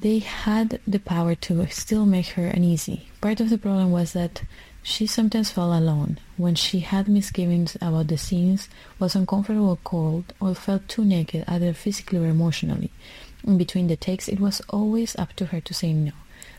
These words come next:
right there in front of everyone. Like many actors, she didn't want to disappoint the people she worked with, nor seem like she was complaining. Over the years, she often resigned herself to taking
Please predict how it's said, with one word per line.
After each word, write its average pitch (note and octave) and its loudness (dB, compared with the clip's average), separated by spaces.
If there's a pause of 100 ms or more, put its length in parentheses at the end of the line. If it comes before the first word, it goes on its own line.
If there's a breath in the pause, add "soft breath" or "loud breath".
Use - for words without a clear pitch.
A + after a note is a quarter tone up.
right G3 2
there F#3 2
in F3+ 2
front E3 -2
of D3+ -4
everyone. - -2 (220)
Like F3+ 0
many F#3 4
actors, E3+ -4
she - -4
didn't G3 4
want F3 2
to - -4
disappoint D#3+ -2
the D#3+ 0
people D#3+ -4
she E3 -2
worked E3 -2
with, D#3 -2 (840 loud breath)
nor F3+ 2
seem E3 2
like E3 0
she - -8
was D#3+ -2
complaining. D#3 0 (1000)
Over F#3 4
the F3+ 6
years, G#3 4
she F#3+ 0
often G#3+ 0
resigned F3+ 2 (100)
herself E3 -2
to E3+ -2
taking F3 0